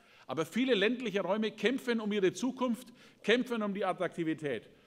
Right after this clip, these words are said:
Und darum haben wir mit der Heimatstrategie das erste und einzige Bundesland, das sowas aufgelegt hat.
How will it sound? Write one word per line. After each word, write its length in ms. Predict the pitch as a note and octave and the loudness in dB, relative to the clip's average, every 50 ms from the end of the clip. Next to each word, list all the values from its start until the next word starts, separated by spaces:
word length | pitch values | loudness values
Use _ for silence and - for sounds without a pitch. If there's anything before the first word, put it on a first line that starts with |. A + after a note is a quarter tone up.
| _ _ _ | _ _ _
Und 160 | - D#3+ C#3 | -4 -2 2
darum 180 | G3 B3+ C4 A3 | 4 6 6 6
haben 140 | A3 G#3+ G#3 | 6 6 6
wir 100 | G#3 G3+ | 6 6
mit 120 | F#3+ F3+ | 6 6
der 120 | F3 D#3 | 6 6
Heimatstrategie 760 | D3 F#3+ A#3+ A#3+ A3+ A3 - - - G3 F#3 E3+ E3+ D#3+ F3+ E3+ | 6 4 4 4 4 2 2 0 0 0 2 2 2 0 2 2
das 160 | E3 D3 - | 2 0 0
erste 440 | - A3+ A#3+ C#4 C4 C4 - C4 A#3 | -2 0 4 4 4 4 4 0 0
und 80 | A3 | 0
einzige 540 | - F3 F#3+ B3+ C#4+ C#4 - - B3+ A3+ A#3 | 2 2 4 4 4 4 2 0 -2 -2 -2
Bundesland, 680 | - A3+ A#3+ A3+ A3 A3+ G3+ - F3 D3+ C3+ C3 B2 | 0 2 4 4 6 4 4 4 2 0 0 0 0
das 140 | E3+ D#3+ - | -2 -2 0
sowas 300 | - A3 A3 A3 G3 - - | 0 2 4 4 2 2 2
aufgelegt 540 | F#3 G3 F#3+ - - F3 D3+ C#3 B2 - - | 2 2 2 2 0 0 0 0 0 0 -2
hat. 160 | G#2+ - | -4 -4